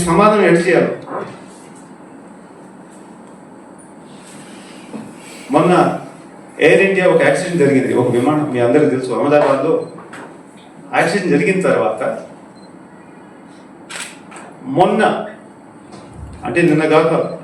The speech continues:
మొన్న సుప్రీం కోర్టు కూడా ఒక తీర్మానం ఇచ్చింది. భారతదేశంలో ఏ మనిషికైనా కానీ ఒకే హక్కు ఉంది బతకడానికి, అంటే right to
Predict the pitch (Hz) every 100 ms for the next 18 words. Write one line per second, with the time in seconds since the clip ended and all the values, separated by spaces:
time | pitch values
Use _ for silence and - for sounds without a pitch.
0 | - 117 127 156 156 147 - 190 190 175
1 | 156 151 151 147 - - - - - -
2 | - - - - - - - 131 123 -
3 | - - - 151 165 151 - - - -
4 | - - - - - - - - - -
5 | - - - - - - 117 - 165 175
6 | 147 151 147 143 135 156 - - - -
7 | - - - - 123 175 - 190 190 -
8 | 170 151 143 123 117 117 120 156 - 131
9 | - 175 175 - - 117 113 143 143 -
10 | 117 113 113 120 113 - - - - -
11 | - - 240 202 - - - -